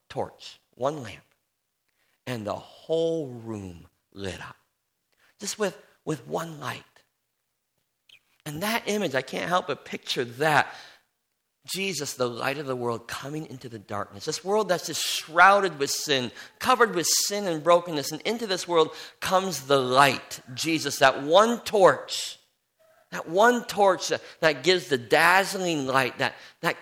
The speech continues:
gives you then direction to make the way clear. Now the light has come, and it illuminates the path to forgiveness. It illuminates the path to God's grace.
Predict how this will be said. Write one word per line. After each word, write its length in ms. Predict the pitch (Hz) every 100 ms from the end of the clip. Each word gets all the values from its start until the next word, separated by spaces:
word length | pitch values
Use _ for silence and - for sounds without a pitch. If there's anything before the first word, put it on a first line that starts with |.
| - _
gives 300 | 196 196 170
you 140 | 185
then 240 | 165 175 147
direction 720 | 143 127 143 151 - - 127 98 _ _ _ _ _ _ _ _ _ _ -
to 80 | 165
make 340 | 170 214 -
the 80 | 170
way 220 | 165 156
clear. 360 | - 156 165 143
Now 180 | 180
the 120 | 185 160
light 380 | 147 175 208
has 340 | - 160 175 -
come, 400 | - 180 151 123 - -
and 140 | - 160
it 100 | 151
illuminates 600 | 143 160 208 196 185 -
the 80 | -
path 340 | 175 156 -
to 80 | 143
forgiveness. 560 | 139 123 123 107 104
It 120 | - 156
illuminates 580 | 156 214 214 208 180
the 80 | 156
path 420 | - - 185 185 -
to 60 |
God's 380 | 139 139 135 113
grace. 400 | - 131 107 -